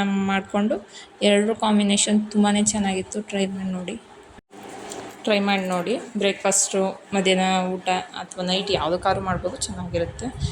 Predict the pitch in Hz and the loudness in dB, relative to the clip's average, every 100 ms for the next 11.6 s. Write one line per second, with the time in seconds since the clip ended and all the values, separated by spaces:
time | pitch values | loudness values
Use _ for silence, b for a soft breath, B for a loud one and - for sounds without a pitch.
0 | B - 226 214 208 208 196 220 208 214 | B -6 0 0 2 2 2 0 4 6
1 | 196 190 220 226 226 202 208 202 202 185 | 6 4 2 4 4 2 4 2 4 4
2 | 190 196 190 190 185 - 202 190 185 - | 2 2 -2 -4 -8 -2 -2 -2 -6 -6
3 | 190 196 208 - 196 - - 208 196 190 | -4 -2 -2 -2 -2 0 -4 -4 0 0
4 | 185 185 208 220 202 226 233 226 208 190 | 0 -4 -2 -2 0 2 2 4 2 4
5 | 226 - 233 247 247 190 196 202 196 190 | 2 2 -2 0 2 2 2 0 0 0
6 | 208 202 196 185 185 208 208 - 185 185 | -2 -4 -4 -6 -2 0 0 2 0 2
7 | 214 202 196 196 185 180 185 208 208 202 | 0 0 2 0 2 2 4 0 0 -2
8 | 196 190 196 190 - 214 214 185 190 202 | -2 -2 -4 -10 -4 -2 0 -2 -2 -2
9 | 196 190 190 196 190 - 226 B B B | -2 -4 -4 -4 -6 -10 -12 B B B
10 | B - 220 214 202 214 - 233 226 214 | B -2 2 2 2 0 0 0 2 0
11 | 208 208 196 175 180 220 | 2 0 0 -2 -6 -8